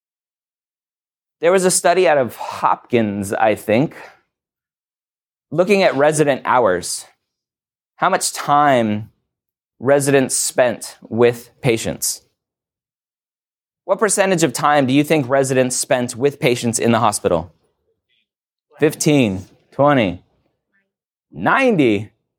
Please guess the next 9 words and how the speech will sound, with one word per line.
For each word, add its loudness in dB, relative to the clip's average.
Oh, 2
oh, 2
so 0
sweet. 2
I -6
think 2
it 2
was -2
eleven. 0